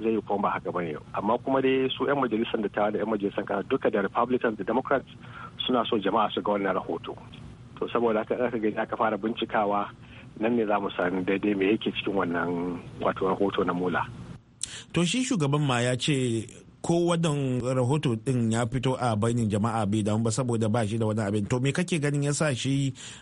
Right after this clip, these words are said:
Speaker 2: Attorney General William Barr yake jan kafa wurin fito da wannan rahoton ga jama'a?
Speaker 1: Eh, to ka san 'yan siyasa zai iya zu-,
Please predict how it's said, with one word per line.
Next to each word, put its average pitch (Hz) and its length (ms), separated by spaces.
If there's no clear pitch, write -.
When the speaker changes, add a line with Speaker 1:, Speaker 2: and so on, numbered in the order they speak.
Speaker 2:
Attorney 151 480
General 143 400
William 131 400
Barr 139 160
yake 110 960
jan 139 200
kafa 131 280
wurin 123 240
fito 135 320
da 113 160
wannan 107 760
rahoton 110 520
ga 110 80
jama'a? 101 320
Speaker 1:
Eh, 185 160
to 127 160
ka 160 160
san 170 80
'yan 156 240
siyasa 117 400
zai 143 240
iya 131 160
zu-, 117 160